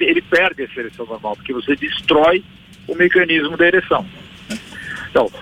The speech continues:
o, o grande problema, Jefferson, é que, assim, a grande maioria dos homens que acham que querem aumentar o pênis por, por um problema estético ou porque eles sentem que o pênis deles é, é menor do que de outros homens, é, eles têm pênis de tamanho normal.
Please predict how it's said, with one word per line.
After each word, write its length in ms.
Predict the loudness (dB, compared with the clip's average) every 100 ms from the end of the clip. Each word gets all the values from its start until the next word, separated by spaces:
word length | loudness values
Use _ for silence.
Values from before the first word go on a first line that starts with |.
| 2
o, 260 | 4 6 4
o 40 |
grande 320 | 4 2 0
problema, 640 | 2 2 4 4 4 2 -2
Jefferson, 500 | -2 0 -2 -2 -6
é 60 |
que, 100 | -4
assim, 300 | -6 -4 -4 -2
a 60 |
grande 300 | 0 0 0
maioria 320 | 2 4 4 2
dos 240 | 0 0
homens 280 | 0 -2 -8
que 160 | -6 2
acham 420 | 2 2 -2 -4 -8
que 180 | -16 -18 -20 -14
querem 240 | 0 2 2
aumentar 320 | 0 0 2
o 80 | 0
pênis 420 | 4 4 4 -2 -14 -16 0
por, 200 | 0 0 -2
por 140 | -4
um 60 | 2
problema 280 | 4 4 2
estético 800 | -4 0 2 2 -2 -10 -8
ou 100 | -6
porque 240 | -4 -4 -6
eles 140 | -8 -16 -20 -20 -20 -18 -4
sentem 240 | -2 -2
que 80 | -2
o 40 | 0
pênis 340 | 0 0 -2
deles 300 | 2 2 2 -2
é, 100 | -4 -4
é 200 | -6 -4
menor 500 | -2 2 4 4 0
do 100 | -6
que 160 | -12
de 140 | -8 -2
outros 380 | -2 -4 -4 0
homens, 320 | 0 -2 -10 -14 -18 -16 -2
é, 360 | 2 2 2
eles 220 | 0 0 0
têm 160 | -2
pênis 320 | 2 -2 -2
de 80 | -8
tamanho 300 | -2 -2 2
normal. 400 | 2 4 4 2